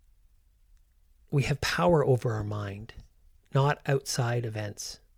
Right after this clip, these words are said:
And when we realize this, we will find strength. So as we're finishing today, I actually want to finish with a Martin Luther King Junior quote.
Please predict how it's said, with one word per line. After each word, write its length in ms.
And 180
when 280
we 100
realize 540
this, 420
we 220
will 220
find 600
strength. 720
So 360
as 300
we're 120
finishing 800
today, 680
I 120
actually 240
want 120
to 60
finish 260
with 140
a 60
Martin 340
Luther 220
King 340
Junior 340
quote. 380